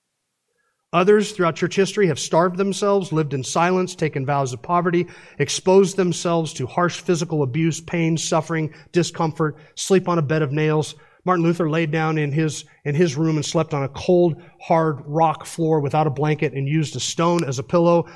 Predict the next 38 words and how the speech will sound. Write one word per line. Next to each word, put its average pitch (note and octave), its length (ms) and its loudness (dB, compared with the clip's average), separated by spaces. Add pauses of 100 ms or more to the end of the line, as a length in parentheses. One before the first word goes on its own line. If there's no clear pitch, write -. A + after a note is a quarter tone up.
(200)
all E3+ 340 2
to E3 180 -2
try D#3+ 420 2
and C3+ 220 -4
mortify D3+ 500 0
and C#3 240 -6
kill D3 340 0
the C3+ 100 -2
fleshly C3+ 460 -2
desires, A2+ 600 -6 (260)
thinking F#3 360 2
that E3+ 120 0
in C#3+ 260 -4
doing F3 400 2
this, C3+ 340 -4 (220)
he E3+ 120 0
was C#3+ 200 0
benefiting F#3 680 0
his D3 300 -2
soul D3 360 2
and C#3 120 -4
drawing C#3+ 240 -2
closer C#3 360 -4
to B2+ 140 -6
God. A2+ 300 -2 (1200)
As C3+ 100 -2
if D3 120 0
all G3 180 8
of G3 80 6
these A3 240 0
things D#3+ 400 0
would D3+ 240 -2
kill A3 340 6
fleshly F#3 460 0
desires C#3+ 540 0
and D3 100 -2
would C#3+ 140 -2
liberate F#3+ 640 6